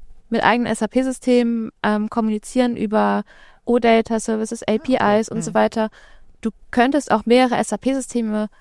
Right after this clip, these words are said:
Speaker 1: anschließen an dein, äh, abap Environment. Zum Beispiel möchtest du gerne eine zentrale Funktion irgendwie programmieren oder einen zentralen Service.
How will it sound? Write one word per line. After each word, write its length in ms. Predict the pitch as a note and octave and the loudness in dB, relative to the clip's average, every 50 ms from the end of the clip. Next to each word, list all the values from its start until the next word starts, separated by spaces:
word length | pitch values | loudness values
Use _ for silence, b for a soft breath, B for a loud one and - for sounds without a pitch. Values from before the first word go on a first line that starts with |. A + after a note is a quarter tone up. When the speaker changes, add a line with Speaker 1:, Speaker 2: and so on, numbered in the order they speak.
| b b - | b b -6
Speaker 1:
anschließen 600 | - G3+ A#3 C4 - - D4 D4 - - - C#4+ | -4 -2 -2 -2 -4 -4 -4 -4 -4 -4 -6 -4
an 200 | - - G#3 G#3 | -2 -2 -2 -2
dein, 360 | G3+ G#3 G3 G3 G3 G3 G#3 - b b b b b b b - | 0 0 0 0 -2 -2 -4 -8 b b b b b b b -6
äh, 60 | G3+ | -6
abap 380 | G3+ G3 - G3 G#3+ A3+ G#3+ - | -4 -2 -2 0 0 0 0 0
Environment. 640 | G3+ G3+ - A#3+ C4+ D4+ D4+ D4 D4+ D#4 D#4+ - - _ _ _ _ | -2 2 4 4 4 4 4 2 0 -2 -4 -6 -10 _ _ _ _
Zum 140 | - - A3 | -6 -4 0
Beispiel 340 | G#3 G#3 G#3+ A3+ - - G#3+ | 4 4 4 4 2 -2 -4
möchtest 240 | A3 G#3+ A3 - - | -4 -4 -4 -8 -10
du 60 | G#3 | -6
gerne 300 | - G3+ G3+ G3+ - - | -2 -2 0 0 0 0
eine 260 | G#3 A#3 B3+ B3+ B3 | 2 2 2 0 -2
zentrale 460 | - A#3+ A3+ - - - A3 A3+ A3 | -2 -4 -8 -6 -4 -2 -2 -2 -2
Funktion 560 | A3 - - G#3 G#3 - - A3+ G#3+ G#3 F#3+ - | -2 -6 -8 -10 -8 -6 -4 -2 -2 -2 -4 -6
irgendwie 260 | G3 F#3 F#3+ F#3+ F#3 | -10 -10 -8 -10 -10
programmieren 520 | - - F#3+ - - F#3+ F#3+ F#3+ F#3+ - | -6 -8 -8 -8 -6 -8 -6 -6 -6 -4
oder 180 | G3 G3 G3+ - | -2 0 0 2
einen 200 | - G#3+ A3 G#3+ | 2 2 0 -2
zentralen 480 | - G#3 G3 - - - G3+ G3 G3+ | -4 -6 -8 -8 -6 -4 -2 -2 -2
Service. 440 | - - - B3+ C#4 D#4 D#4 - - | -4 -2 -2 -2 0 0 -2 -4 -6